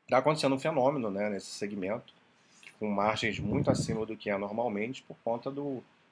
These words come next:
da, da, da incri-, incrível inflação aí, né? Não tem, não tem carro no mercado, e o seminovo vai lá pra cima, né? Então, vendendo aí por preços médios muito mais altos e ge-, e do que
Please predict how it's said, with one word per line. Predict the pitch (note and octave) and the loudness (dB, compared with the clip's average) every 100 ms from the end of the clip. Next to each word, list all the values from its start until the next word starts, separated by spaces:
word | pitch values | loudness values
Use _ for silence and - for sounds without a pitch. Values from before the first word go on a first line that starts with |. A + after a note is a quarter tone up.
| _ - | _ -12
da, | G#2 G#2 | -4 -2
da, | G2+ A2 G#2+ G#2 - | 0 0 0 -4 -4
da | G#2 G2+ | -2 0
incri-, | G#2 - A#2+ D3 C#3 | -2 0 2 2 0
incrível | C3+ C3+ D#3+ D3 | -2 2 2 2
inflação | C3+ B2+ - A2+ A#2 | 2 2 2 -4 -2
aí, | G2+ G#2 | 0 -2
né? | F#2 | -4
Não | G#2 | -6
tem, | G2+ F#2+ | -4 -6
não | |
tem | F#2 G#2+ | -4 -4
carro | G#2 G2+ G#2 | 0 0 0
no | |
mercado, | A#2 C3 - C#3+ G3 B3 | -2 -4 0 2 2 -2
e | |
o | |
seminovo | - - F#3 B2+ C3+ E3 | -8 -8 -4 -2 -2 -4
vai | D#3 | -2
lá | C3 C#3+ | 0 0
pra | - | -4
cima, | - - F#2+ F2 | -2 0 -2 -6
né? | G2 - _ _ _ _ _ _ _ _ | -18 -20 _ _ _ _ _ _ _ _
Então, | G2 G2+ A2+ | -10 -6 -2
vendendo | A#2 G#2 A2 A2 | 0 2 2 4
aí | G#2+ | 2
por | G#2+ A#2 _ _ _ - | 0 -12 _ _ _ -2
preços | A2 A#2 - G2+ | 2 2 -2 -6
médios | F#2+ G2+ G#2+ G#2 - - F#2+ | -4 -2 -2 -4 -10 -14 -8
muito | G#2+ C3+ C3 | -4 -4 -2
mais | A#2 G2 | -2 0
altos | G2 G#2+ - - - - | 0 0 -4 -10 -2 0
e | - | 4
ge-, | - B2 - | 4 4 -2
e | - G#2+ G2+ F#2+ _ _ _ - | -4 -2 -4 -6 _ _ _ -10
do | - | -8
que | G#2 | -8